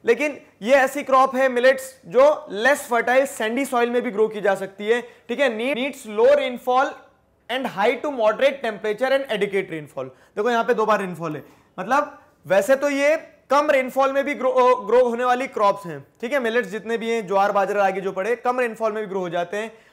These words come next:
High to mid-, moderate temperature, अब अलग-अलग डिपेंड करता है, जैसे राजस्थान में भी ग्रो हो रहे हैं, बिहार में भी, उत्तर प्रदेश में भी। High to moderate temperature में काम चल जाता है। और एडिकेट मतलब जितना जरूरी है सिर्फ उतना पानी चाहिए, ऐसा नहीं कि खूब पानी चाहिए इन्हें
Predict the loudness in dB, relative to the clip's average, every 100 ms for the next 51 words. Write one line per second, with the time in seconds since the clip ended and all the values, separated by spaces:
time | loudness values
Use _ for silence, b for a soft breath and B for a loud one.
0 | _ 0 2 0 -4 -4 -6 -2 0 2
1 | 0 0 -4 -4 -4 -2 0 2 2 2
2 | 0 -2 -6 -4 -2 -2 -4 -4 -4 -4
3 | -6 -8 -8 -8 -6 -2 -2 -2 -2 -4
4 | -6 -4 -2 -2 -4 -6 -8 -8 -10 -10
5 | -10 -10 -10 -14 b b -2 2 2 0
6 | 0 0 2 -2 -2 -4 -4 -4 -4 -4
7 | -4 -4 -4 -4 0 -2 -4 B _ 0
8 | 0 0 -2 0 -2 -2 0 0 0 -2
9 | 2 2 2 0 -2 -2 -4 -4 -2 0
10 | 0 0 0 0 0 -2 -6 -4 -6 -2
11 | -2 -2 -4 -6 -6 -10 -14